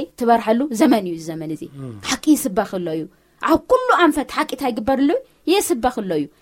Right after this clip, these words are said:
Speaker 1: መሪፅና ኣብቲ ሓቂ ኣንፈት ደው ምባል ናትና ጉዳይ እዩ ማለት እዩ። ስለዚ ንምረፅ፣ ነምልኾ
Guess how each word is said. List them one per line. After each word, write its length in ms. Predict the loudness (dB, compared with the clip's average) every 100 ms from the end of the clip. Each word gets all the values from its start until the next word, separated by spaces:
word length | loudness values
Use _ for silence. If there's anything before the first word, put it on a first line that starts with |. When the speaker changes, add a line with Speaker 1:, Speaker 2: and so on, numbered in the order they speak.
| _ -4
Speaker 1:
መሪፅና 380 | 2 2 2 0
ኣብቲ 180 | -2 -2
ሓቂ 200 | -6 -4 -4 -6 -10 _ _ -10
ኣንፈት 320 | -8 -6 -2
ደው 180 | 2 4
ምባል 300 | 6 2 -2 _ -4
ናትና 260 | -4 -2 -4
ጉዳይ 300 | -2 -2 0
እዩ 80 |
ማለት 280 | -2 -4 -8
እዩ። 100 | -12 _ _ _ -8
ስለዚ 260 | -4 -2 0
ንምረፅ፣ 400 | 0 2 0 -2 -6 -2
ነምልኾ 380 | 2 4 6